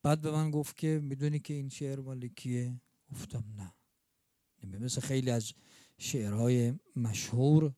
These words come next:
که ماها نمی‌دانیم مال کیست و مگه هم تو جلساتی برگزار بشه، بعد کما که در این ده جلسهٔ قبل هم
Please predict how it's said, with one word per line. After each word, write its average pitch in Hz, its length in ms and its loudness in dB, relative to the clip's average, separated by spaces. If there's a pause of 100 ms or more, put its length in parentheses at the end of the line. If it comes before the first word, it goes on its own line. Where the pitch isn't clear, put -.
(320)
که 123 140 -8
ماها 110 260 2
نمی‌دانیم 101 680 -4 (1500)
مال 107 200 -2
کیست 139 420 0
و 139 260 6
مگه 135 360 -2
هم 117 120 2
تو 120 120 -2
جلساتی 113 560 -2
برگزار 113 500 -2
بشه، 120 240 -6
بعد 113 180 0
کما 104 280 -6
که 107 160 -6
در 104 120 -2
این 104 260 -4
ده 101 220 -6
جلسهٔ 110 460 -4
قبل 107 320 -4
هم 110 280 -4